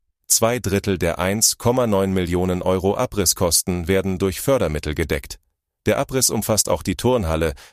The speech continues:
Beide Bauwerke stammen aus neunzehnhundertachtundsiebzig.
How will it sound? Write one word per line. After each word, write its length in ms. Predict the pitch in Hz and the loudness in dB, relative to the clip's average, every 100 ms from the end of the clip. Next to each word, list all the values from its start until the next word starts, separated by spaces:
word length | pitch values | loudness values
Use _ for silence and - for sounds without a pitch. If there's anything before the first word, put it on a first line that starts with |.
| - | -2
Beide 260 | 113 139 | 0 0
Bauwerke 540 | 101 92 101 101 104 101 | 0 0 2 0 0 -2
stammen 340 | - 92 90 | 0 0 0
aus 180 | 82 - | 0 0
neunzehnhundertachtundsiebzig. 1600 | 90 92 98 104 101 95 - 80 - 92 92 113 - 69 - | 2 2 0 0 0 0 0 -4 -2 -2 -2 0 -2 -2 -6